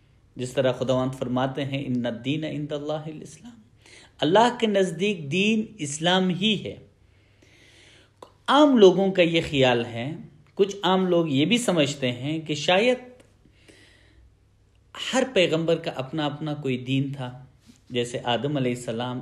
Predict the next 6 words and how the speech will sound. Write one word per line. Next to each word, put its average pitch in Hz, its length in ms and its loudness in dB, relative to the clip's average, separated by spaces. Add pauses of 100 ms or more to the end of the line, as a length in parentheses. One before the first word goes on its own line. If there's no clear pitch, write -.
नूह 127 320 -4
अलैहिस्सलाम, 113 720 -6
इब्राहीम 113 500 -4
अलैहिस्सलाम, 113 640 -8
मूसा 113 400 -6
अलैहिस्सलाम, 120 720 -10